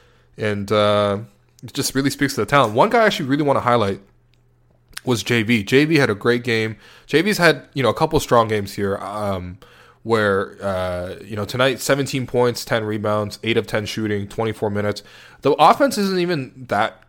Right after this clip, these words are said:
um, much of an outlier 'cause, like, honestly, whoever's playing with Lowry nowadays is just gonna get so many open looks. Like, Lowry's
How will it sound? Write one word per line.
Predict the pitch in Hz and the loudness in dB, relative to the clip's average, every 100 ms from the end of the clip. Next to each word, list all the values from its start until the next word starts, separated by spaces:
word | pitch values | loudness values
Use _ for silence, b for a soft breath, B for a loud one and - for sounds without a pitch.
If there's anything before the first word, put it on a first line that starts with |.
| _ _ _ _ _ _ | _ _ _ _ _ _
um, | 95 90 87 82 78 - | -8 -6 -8 -10 -16 -18
much | 101 92 104 - | -14 -6 -6 -4
of | |
an | 98 | -4
outlier | 92 110 113 131 151 | -2 0 2 2 0
'cause, | 123 110 | -2 0
like, | 107 113 113 120 113 - | 0 -2 -16 -20 -20 -2
honestly, | 127 147 - 131 | 2 2 2 4
whoever's | 156 294 285 | 6 4 2
playing | - 160 156 | 4 4 2
with | 123 - | -2 -4
Lowry | 113 95 101 127 | -8 0 4 4
nowadays | 127 131 139 160 | 4 4 4 2
is | 117 113 | -2 -4
just | 117 | -4
gonna | 131 | 0
get | 123 117 - | 2 0 -2
so | - 113 | -4 0
many | 127 120 | 0 -2
open | - 107 120 95 | -2 0 0 -2
looks. | 92 113 - | -4 -4 -6
Like, | 101 | -6
Lowry's | 104 107 127 131 | 2 4 4 2